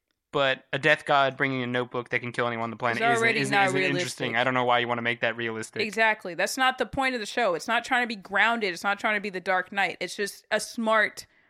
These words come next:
Speaker 2: show. That's all it is.
Speaker 1: Mm-hmm.
Speaker 2: And Light, uh, he, eventually he feels like he, he is becoming a god because he becomes obsessed with his Death Note.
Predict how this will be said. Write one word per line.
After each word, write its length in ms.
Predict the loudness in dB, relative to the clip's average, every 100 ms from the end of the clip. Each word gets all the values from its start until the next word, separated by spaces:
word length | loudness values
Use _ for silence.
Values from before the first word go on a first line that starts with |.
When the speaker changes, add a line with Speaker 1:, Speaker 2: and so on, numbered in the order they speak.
| _ _
Speaker 2:
show. 480 | -10 0 2 2 0
That's 180 | -2 -2 2
all 260 | 4 4
it 100 | 4
is. 380 | 0 -2 -6 -18 _ -10
Speaker 1:
Mm-hmm. 200 | -8 -10 -10 -2
Speaker 2:
And 420 | 0 2 0 -4 -16 -14
Light, 440 | -2 2 2 0 -8 _ _ _ -6
uh, 340 | 0 2 2 2 -2 -2
he, 260 | -2 -2 -2
eventually 480 | -2 0 0 -2 -4
he 160 | -4 -6
feels 360 | -4 -4 -2
like 240 | 0 -2 -4
he, 540 | -10 -4 -4 -4 -8 -16 _
he 180 | -6 -4
is 120 | -4
becoming 420 | -8 -6 -4 -2
a 60 | -4
god 320 | 0 2 2
because 260 | -2 -8 -8
he 80 | -8
becomes 460 | -12 -10 -6 -6 -6
obsessed 380 | -6 -4 -4 -6
with 100 | -10
his 140 | -8
Death 320 | -2 -2 -4
Note. 240 | -14 -14